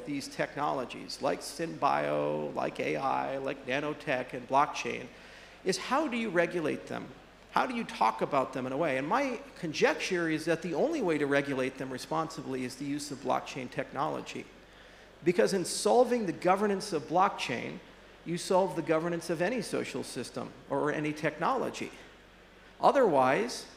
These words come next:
the only other option is either to ban the technology or to install a world government that's capable and so strong and pervasive that it can prevent each and every person from using it. Think about A I.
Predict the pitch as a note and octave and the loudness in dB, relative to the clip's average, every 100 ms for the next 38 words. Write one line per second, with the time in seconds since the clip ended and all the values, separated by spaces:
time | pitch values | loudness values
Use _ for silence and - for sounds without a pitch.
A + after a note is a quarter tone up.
0 | - - - D#3+ F#3 C#4 B3+ A3+ F#3+ F3 | -20 -20 -2 2 2 2 2 4 4 4
1 | F#3+ - C#3+ C3 C#3+ D#3 D3 D3 - D3+ | 4 0 -4 -4 -4 -4 -4 -4 4 6
2 | F#3+ A3 A3 A3+ G3+ F#3+ F3+ G3 F3 G3 | 6 4 0 0 -2 0 -2 -2 -4 -6
3 | G#3 - - - - - E3+ G#3 G3+ G#3 | -8 -12 -20 -20 -20 4 8 8 8 0
4 | F3+ E3+ - E3 E3+ C#3 E3+ E3 D3 E3+ | -2 -2 0 2 2 2 0 0 2 2
5 | D#3+ D3 C#3+ C#3 - F3 F#3 F#3 E3 C#3+ | 2 -2 -4 -6 -6 -2 0 0 -4 -4
6 | - G3 A3+ - F#3+ F#3 E3+ C#3 C3+ D#3+ | -2 -2 0 -2 2 2 2 -2 2 2
7 | G3+ - C3 A#2+ D3 D3 D3 D3+ C#3 D3 | 2 0 -4 0 0 0 -2 -4 -4 -2
8 | F#3+ - G3+ G3 F#3 D#3+ D3+ C#3+ D3 D3 | -2 -2 -6 -4 -2 -2 -2 -4 -2 -4
9 | C#3+ C3 C#3 C3 D3+ D3+ C3+ - - - | -2 -8 -6 -2 -2 -2 -4 -6 -10 -18
10 | - - - - - - - - - - | -20 -20 -20 -20 -20 -20 -20 -20 -20 -20
11 | - - G#3+ G#3+ F#3+ F3+ G#3 G3 F#3 C3+ | -20 2 4 8 6 6 4 6 6 6
12 | A2+ | 0